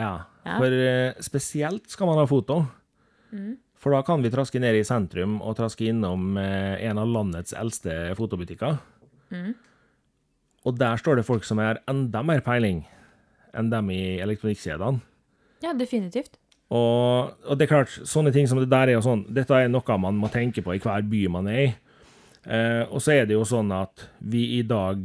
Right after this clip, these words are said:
Speaker 1: må tenke gjennom hva vi trenger.
Speaker 2: Mhm.
Speaker 1: Og det er utrolig viktig at vi faktisk gidder å bry oss nok til at vi spør selgeren.
Speaker 2: Mhm.
Speaker 1: "Treng i to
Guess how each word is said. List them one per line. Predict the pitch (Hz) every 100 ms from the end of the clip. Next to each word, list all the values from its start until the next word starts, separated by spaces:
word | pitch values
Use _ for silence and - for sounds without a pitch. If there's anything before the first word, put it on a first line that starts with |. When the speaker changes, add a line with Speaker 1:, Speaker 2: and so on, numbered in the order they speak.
| 98
Speaker 1:
må | 107 117
tenke | - 127 131 120 123
gjennom | 120 92 80 95
hva | 117 92
vi | 87
trenger. | 92 80 78 - _ _ _ _ -
Speaker 2:
Mhm. | 196 185 226 -
Speaker 1:
Og | 113
det | 117 113
er | 113 107 - _ -
utrolig | 131 - 143 98 92
viktig | 120 - 117 143 135 - _ -
at | 110 -
vi | 113 101 107 107 101 -
faktisk | 143 - - - 87 90 - -
gidder | 120 117 101 98
å | 104
bry | 104 120 101
oss | 87 98
nok | 113 -
til | - 90
at | 90
vi | 104
spør | - 92 87 95
selgeren. | 101 104 92 73 - _ _ -
Speaker 2:
Mhm. | 214 180 190 - _ _ _ _ _
Speaker 1:
"Treng | - - 123 135 160 -
i | 147 117 101 - _ _
to | -